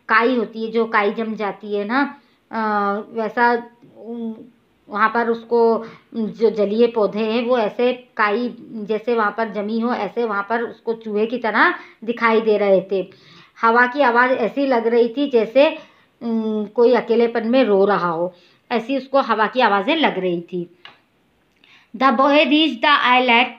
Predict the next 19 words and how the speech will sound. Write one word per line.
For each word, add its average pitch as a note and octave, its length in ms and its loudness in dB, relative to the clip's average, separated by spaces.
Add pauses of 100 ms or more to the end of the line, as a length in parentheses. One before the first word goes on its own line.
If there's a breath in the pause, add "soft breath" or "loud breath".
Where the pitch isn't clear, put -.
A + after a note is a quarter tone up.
(1700)
his C4+ 160 2
heart C4+ 640 -2 (400)
Thumping C4+ 480 2
with C#4+ 260 2
excitement, B3+ 840 0
wondering A#3+ 500 4
did C4 280 4 (380 loud breath)
the B3+ 160 6
bird B3+ 360 4
forsake. B3 760 2 (600 soft breath)
He C#4+ 180 4
went C#4 280 2
slowly, C4+ 520 4
quietly C4 760 0 (240 loud breath)
onto B3+ 420 2
the B3 300 4 (400)
strip D#4 380 -4 (140)
of C4+ 240 4 (260)
land B3+ 380 2